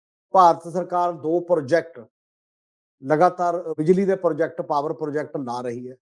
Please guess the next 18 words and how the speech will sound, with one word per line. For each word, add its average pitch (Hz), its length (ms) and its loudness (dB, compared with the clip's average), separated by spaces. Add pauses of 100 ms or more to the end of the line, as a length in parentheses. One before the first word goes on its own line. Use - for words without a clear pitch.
(380)
ਇੱਕ 156 280 2 (580)
ਜੇਹਲਮ 180 420 2
ਦੀ 185 200 2
ਇੱਕ 180 120 -4 (380)
ਟ-, 156 60 -10
ਟ੍ਰਿਬਿਊਟਰੀ 156 600 -2
ਆ, 175 60 4 (120)
ਉਹਦੇ 180 220 4
ਤੇ, 185 260 -4 (600)
ਇੱਕ 170 220 2
ਇੱਧਰ 190 340 4
ਕਿਸ਼ਤਗੰਜ 170 720 -2 (180)
ਜ਼ਿਲ੍ਹਾ, 165 280 0 (140)
ਉਹਦੇ 160 240 -2
ਤੇ 131 240 -14 (260)
ਦੋ, 147 360 2
ਦੋ 156 320 2
ਜਗ੍ਹਾ। 113 260 -10